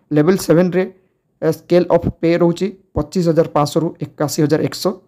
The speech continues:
ଲେବୁଲ ଫୋର୍ରେ ରହୁଛି ଉଣେଇଶ ହଜାର ନଅଶହରୁ ତେଷଠି ହଜାର ଦୁଇଶହ।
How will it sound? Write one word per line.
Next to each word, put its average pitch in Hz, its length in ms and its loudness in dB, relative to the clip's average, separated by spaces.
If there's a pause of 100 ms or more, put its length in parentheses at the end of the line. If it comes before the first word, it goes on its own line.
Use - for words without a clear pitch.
(380)
ଲେବୁଲ 147 360 2
ଫୋର୍ରେ 160 320 0
ରହୁଛି 151 240 0 (400)
ଉଣେଇଶ 175 300 0
ହଜାର 156 180 0
ନଅଶହରୁ 147 420 0 (260)
ତେଷଠି 147 420 -4
ହଜାର 139 200 0 (140)
ଦୁଇଶହ। 127 380 -8